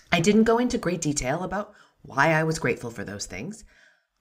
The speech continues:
I was trying to make it as simple as possible. I knew that if I kept it simple, I would actually do it. <laughs> So I wanted it to be fast and quick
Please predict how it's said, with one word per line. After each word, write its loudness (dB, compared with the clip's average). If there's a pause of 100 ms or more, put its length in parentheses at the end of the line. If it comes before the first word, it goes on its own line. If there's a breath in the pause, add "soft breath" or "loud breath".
(120)
I 0
was -2
trying 0
to -4
make -2
it -4
as -8
simple -4
as -4
possible. -6 (580 soft breath)
I 2
knew 6
that 2
if -4
I 2
kept 4
it -6
simple, 2 (240 soft breath)
I 4
would 6
actually 4
do 8
it. -6 (180)
<laughs> -6
So 2
I 8
wanted 2
it 0
to 0
be 0
fast 2
and 0
quick -2